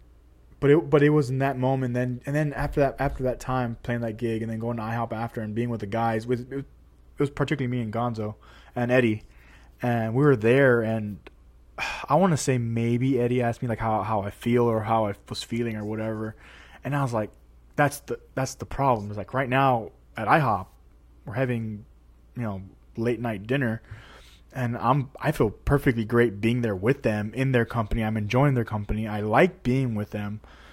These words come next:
um, having this meal after, uh, you know, it was still a good, it wasn't a bad gig, um, but it was just something about me. It was, it's,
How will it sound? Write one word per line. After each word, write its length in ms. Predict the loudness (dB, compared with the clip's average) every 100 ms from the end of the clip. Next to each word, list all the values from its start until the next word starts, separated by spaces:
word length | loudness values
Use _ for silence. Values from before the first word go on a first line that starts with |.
| -20 -12 -6
um, 220 | -4 0
having 280 | 2 4 4
this 200 | 0 0
meal 540 | 2 4 2 -2 -6
after, 480 | -6 -2 0 0 2
uh, 80 | 2
you 160 | 6
know, 120 | 8 8
it 40 |
was 80 | 6
still 200 | 6 6
a 40 |
good, 260 | 6 0 2
it 60 |
wasn't 260 | 2 2 0
a 60 | -4
bad 400 | -2 -2 -2 -2
gig, 420 | 2 2 0 -6 -20 -20 -20 -20 -20 -14 -6
um, 400 | -6 -6 -10 -14 -20 -20 -20 -20 -20 -20 -20 -16 -2
but 100 | 0
it 20 |
was 100 | 0
just 140 | 0
something 140 | 0 2
about 220 | 2 2
me. 380 | 0 2 4 2
It 40 |
was, 120 | 2
it's, 260 | 0 -4